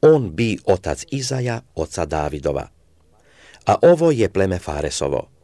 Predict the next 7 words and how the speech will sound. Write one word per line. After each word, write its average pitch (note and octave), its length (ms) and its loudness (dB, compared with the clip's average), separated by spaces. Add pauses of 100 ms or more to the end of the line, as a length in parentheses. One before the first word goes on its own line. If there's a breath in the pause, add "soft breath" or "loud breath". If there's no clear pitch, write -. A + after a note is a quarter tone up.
(580 soft breath)
Fares C3 580 -2
rodi D2 360 -2
Ezrona, C3 600 0 (140 loud breath)
a E2 180 0
Ezron A#2 480 0
rodi F2 300 0
Arama, C#2+ 400 -4